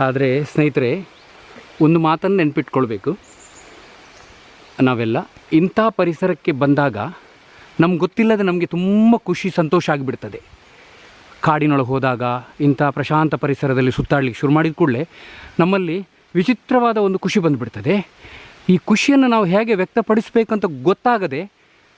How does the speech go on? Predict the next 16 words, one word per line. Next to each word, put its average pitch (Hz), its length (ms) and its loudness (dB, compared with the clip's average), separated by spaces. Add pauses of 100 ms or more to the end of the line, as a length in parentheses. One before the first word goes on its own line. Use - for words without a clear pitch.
(300)
ಕಾಡಿನ 196 320 2
ನಡುವೆ 196 240 0
ನಿಂತ್ಕೊಂಡು 180 400 -2
ಜೋರಾಗಿ 190 560 4
ಕಿರಿಚ್ಬಿಡ್ತೀವಿ, 120 560 -10 (960)
ಚಿತ್ರ - 320 0 (100)
ವಿಚಿತ್ರವಾಗಿ 226 680 -2
ಕಿರಿಚ್ಬಿಡ್ತೀವಿ, 147 600 -2 (920)
ಬೊಬ್ಬೆ 202 280 2
ಹೊಡಿತೀವಿ, 165 400 -4 (120)
ಗಲಾಟೆ 214 340 -2
ಮಾಡ್ಲಿಕ್ಕೆ 175 260 -4
ಶುರು 127 140 -6
ಮಾಡ್ತೀವಿ. 117 320 -10
ಅಂದರೆ 208 220 -2
ನಮ್ಮ 208 120 0